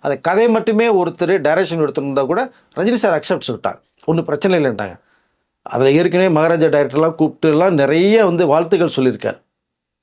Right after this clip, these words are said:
சரிங்களா? அமரன் டைரக்டரும் கூப்பிட்டு வாழ்த்து சொல்லியிருக்கார் ராஜ்குமார் பெரியசாமி. இதுல பார்க்கின்றார் இந்த ராம்குமாரும் இருக்கார்,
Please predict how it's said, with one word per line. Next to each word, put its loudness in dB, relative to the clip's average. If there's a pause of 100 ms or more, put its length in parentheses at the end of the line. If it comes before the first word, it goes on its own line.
(140)
சரிங்களா? -2
அமரன் 0
டைரக்டரும் 0
கூப்பிட்டு -2
வாழ்த்து -2
சொல்லியிருக்கார் -6 (440)
ராஜ்குமார் -4
பெரியசாமி. -8 (760)
இதுல 4
பார்க்கின்றார் 0
இந்த 0
ராம்குமாரும் 2
இருக்கார், -4